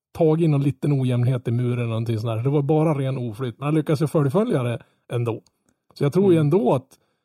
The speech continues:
Speaker 1: bortsett från det, han gjorde ett bra sista zon med ett debilat däck, måste jag säga.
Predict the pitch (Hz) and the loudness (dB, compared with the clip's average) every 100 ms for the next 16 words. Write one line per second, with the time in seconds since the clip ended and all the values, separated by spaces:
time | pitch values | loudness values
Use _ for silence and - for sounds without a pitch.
0 | _ _ 151 151 - 127 147 180 196 135 | _ _ -2 0 0 0 2 2 2 2
1 | 165 165 156 135 190 220 156 - - 139 | 4 4 2 2 2 2 2 -2 -8 -2
2 | 143 - 135 135 - 233 190 135 127 131 | -2 -2 -4 -4 -2 0 2 0 -2 -2
3 | - - 135 127 123 120 143 190 175 147 | -4 -6 -6 -2 -2 -4 -2 -4 -4 -6
4 | 113 120 110 110 | -6 -6 -6 -6